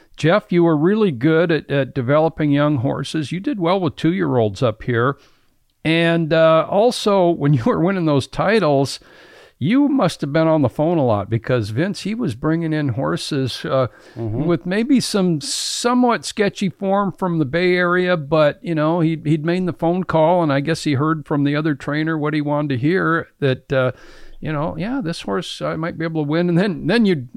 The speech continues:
Speaker 1: run a lot of 'em back in eight to ten days and win again. But, uh, you, you were good at that, Jeff, um, getting new horses in your barn and really recognizing,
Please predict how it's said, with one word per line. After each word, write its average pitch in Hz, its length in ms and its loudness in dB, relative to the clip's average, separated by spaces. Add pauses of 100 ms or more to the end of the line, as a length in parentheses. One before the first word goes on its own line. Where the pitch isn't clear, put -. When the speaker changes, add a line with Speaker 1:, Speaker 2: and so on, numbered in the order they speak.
Speaker 1:
run 180 220 2
a 165 80 2
lot 180 240 4
of 151 80 2
'em 127 160 2
back 190 360 2
in 143 300 4
eight 165 380 -2
to 131 80 -4
ten 165 360 0
days 165 380 2
and 143 140 2
win 151 160 2
again. 139 480 0
But, 123 280 0
uh, 127 140 2
you, 139 300 -4
you 156 160 0
were 160 120 2
good 175 200 0
at 220 140 -4
that, 117 260 2
Jeff, 113 400 0
um, 113 360 0 (440)
getting 156 400 2 (120)
new 147 360 4
horses 165 500 0
in 147 140 0
your 127 100 2
barn 143 460 2
and 123 240 0
really 147 280 0
recognizing, 135 960 -2